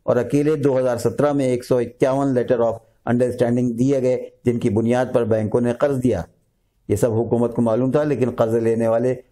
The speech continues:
حکومت کے چہیتے تھے، لہذا سارے قوانین با-،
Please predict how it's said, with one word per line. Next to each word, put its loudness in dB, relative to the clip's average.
حکومت -2
کے -2
چہیتے 0
تھے، 0
لہذا 0
سارے 0
قوانین 0
با-، 0